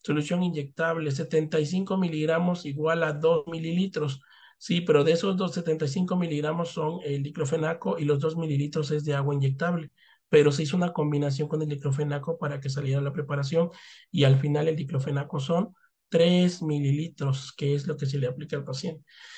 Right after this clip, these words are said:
Y los principios activos, pues, ¿qué va a ser? Diclofenaco, ¿sale? Y la cantidad del fármaco, pues, va a ser la dosis, setenta y cinco miligramos, hablando de el diclofenaco.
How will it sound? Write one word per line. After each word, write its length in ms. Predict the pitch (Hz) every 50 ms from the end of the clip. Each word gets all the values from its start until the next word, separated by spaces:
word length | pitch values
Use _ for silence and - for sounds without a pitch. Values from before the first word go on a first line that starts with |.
| - - _ -
Y 80 | 139
los 140 | 147 151 135
principios 500 | 135 165 151 147 156 160 175 196 185 -
activos, 460 | 214 214 - - 196 175 175 175 175
pues, 160 | - - 135
¿qué 100 | - 151
va 120 | 135 139 139
a 20 |
ser? 220 | 135 170 185 190 156
Diclofenaco, 760 | 131 135 - 143 131 - 143 131 131 131 135 - - - - -
¿sale? 300 | - 143 151 180 208 190
Y 60 | 160
la 140 | 151 139 135
cantidad 320 | 147 147 147 160 160 165
del 100 | 165 156
fármaco, 460 | 147 165 165 175 180 175 - 175 -
pues, 120 | - 139 143
va 40 |
a 40 | 139
ser 160 | 135 156 151
la 120 | 147 147 160
dosis, 400 | 185 233 220 - 160 135 - _ - - - - _
setenta 540 | - - 160 143 143 147 143 143 139 139 139
y 60 | 135
cinco 320 | 135 - 151 151 - 156
miligramos, 600 | 151 147 143 143 139 147 160 170 175 170 - - -
hablando 540 | 135 139 147 143 147 151 156 156 156 160 151
de 280 | 165 185 220 226 - _ _ _ _ _ _ _ _ _ -
el 120 | - 139 139
diclofenaco. 800 | 139 - - 131 131 - 147 131 127 127 131 - - _ _